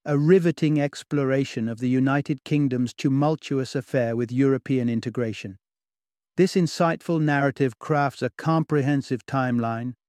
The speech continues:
from the immediate post-war era that kindled concerns over sovereignty, to the fraught Brexit negotiations that gripped the modern world. O'Rourke,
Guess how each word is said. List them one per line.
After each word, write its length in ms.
from 180
the 140
immediate 480
post-war 560
era 340
that 240
kindled 440
concerns 540
over 220
sovereignty, 720
to 80
the 120
fraught 340
Brexit 440
negotiations 1080
that 220
gripped 340
the 80
modern 420
world. 440
O'Rourke, 560